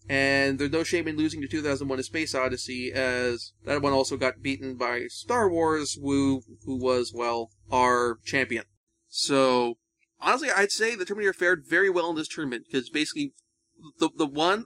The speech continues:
the rounds where it was fared the closest, with the exception of Brazil, were the rounds that were either, going up with the movies, the movies that everyone remembered, or, like, like, were, were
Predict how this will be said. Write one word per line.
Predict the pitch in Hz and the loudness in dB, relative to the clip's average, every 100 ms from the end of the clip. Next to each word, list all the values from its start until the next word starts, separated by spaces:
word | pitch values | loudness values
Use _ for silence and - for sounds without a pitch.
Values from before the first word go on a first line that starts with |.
| 156 | -6
the | 156 | -4
rounds | 143 160 196 220 202 | 2 2 2 -2 -6
where | 160 156 156 - | -4 0 0 -2
it | 156 147 - | -8 -10 -10
was | 147 139 139 - | -4 -4 -4 -6
fared | 165 170 165 | -2 0 -2
the | |
closest, | 143 - 139 156 233 247 - - _ | -10 -4 -4 -2 -6 -8 -12 -18 _
with | 151 151 | -6 -2
the | 151 | -2
exception | 143 - 196 - 214 196 160 | -2 2 2 0 -6 -6 -2
of | 151 147 135 - | -2 -2 -4 -8
Brazil, | 127 127 123 139 165 226 - _ | -6 -4 -2 0 0 -4 -12 _
were | 147 143 143 139 | -2 2 4 2
the | 139 | 2
rounds | 139 151 156 151 143 | 4 4 2 -2 -6
that | 135 | -4
were | 135 | -2
either, | 139 135 131 127 - - _ 165 | -2 0 2 0 -2 -16 _ 0
going | 143 | 2
up | 185 | 2
with | 180 | 2
the | 160 | 4
movies, | 170 165 165 160 | 4 4 0 -2
the | - | -2
movies | 151 160 147 | 2 2 2
that | 151 - | 0 0
everyone | 151 147 143 139 | -2 0 0 0
remembered, | 123 127 143 226 233 - _ _ | 0 0 2 2 0 -12 _ _
or, | - 143 139 143 139 | 2 4 6 4 4
like, | 135 | 2
like, | 131 131 | 2 0
were, | 135 131 | 0 0
were | 143 135 | 2 0